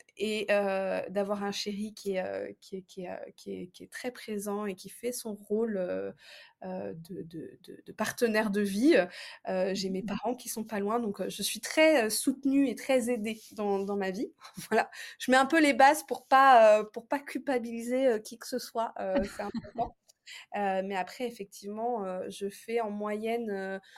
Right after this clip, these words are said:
Speaker 1: alors, je vais plutôt parler par semaine. Donc, euh, le lundi, je télétravaille. Donc, c'est là où je travaille justement sur les, euh, sur les réseaux sociaux, parce que, euh,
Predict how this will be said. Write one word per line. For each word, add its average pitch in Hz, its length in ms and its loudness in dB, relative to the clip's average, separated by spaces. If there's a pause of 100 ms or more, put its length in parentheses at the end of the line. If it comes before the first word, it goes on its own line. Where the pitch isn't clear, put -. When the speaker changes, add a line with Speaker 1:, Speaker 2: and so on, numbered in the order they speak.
(260)
Speaker 1:
alors, - 180 -8
je - 140 -10
vais 214 40 -4
plutôt 277 300 -6
parler 247 360 0
par 220 260 -6
semaine. 240 640 -4 (380)
Donc, 208 220 -10
euh, 202 140 -2
le 208 160 -4
lundi, 226 360 -4
je 233 120 -6
télétravaille. 247 800 -4
Donc, 202 160 -8
c'est - 160 -10
là 196 180 -6
où 202 100 -12
je - 60 -16
travaille 202 260 -6
justement 196 280 -12
sur 208 220 -10
les, 190 180 -4
euh, 180 240 -6
sur 190 200 -12
les 185 80 -8
réseaux 202 320 -8
sociaux, 220 280 -10
parce - 120 -16
que, - 100 -14
euh, 185 160 -8